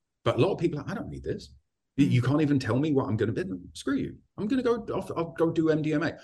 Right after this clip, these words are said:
Speaker 1: I'll just drink whiskey. I don't need this. I don't need to," because fentanyl is, for, quite rightly, there was a heartbreaking story, I think it was last year, came out in the Wall Street Journal about how some dealer didn't know that his coke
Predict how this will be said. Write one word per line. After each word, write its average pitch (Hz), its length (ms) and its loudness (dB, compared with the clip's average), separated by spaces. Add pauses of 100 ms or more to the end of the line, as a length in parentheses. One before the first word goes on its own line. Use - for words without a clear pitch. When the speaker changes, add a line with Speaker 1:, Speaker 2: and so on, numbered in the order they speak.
(120)
Speaker 1:
I'll 117 80 0
just 135 200 -2
drink 143 260 2
whiskey. - 380 -2 (260)
I 110 100 0
don't 110 400 0
need 123 380 0
this. - 380 -12 (220)
I 98 80 2
don't 120 200 2
need 107 360 0
to," 92 220 -2 (140)
because 110 320 0
fentanyl 135 480 -4
is, 101 220 -4 (220)
for, - 120 -6
quite 95 340 -4
rightly, - 400 -4 (220)
there 147 80 4
was 131 140 2
a - 40 -4
heartbreaking 101 600 -2
story, 95 280 2
I 73 40 -4
think 104 180 -2
it 85 80 -4
was 80 140 -8
last 82 260 -6
year, 82 160 -2
came 82 240 -6
out 76 140 -6
in 80 60 -8
the 78 60 -4
Wall 90 200 0
Street 76 320 -6
Journal 78 440 -6 (320)
about 85 360 -2
how 101 240 -2
some 85 320 -4
dealer 101 480 0 (1040)
didn't 135 320 6
know 87 560 2
that - 180 -2
his 107 220 -2
coke 90 480 0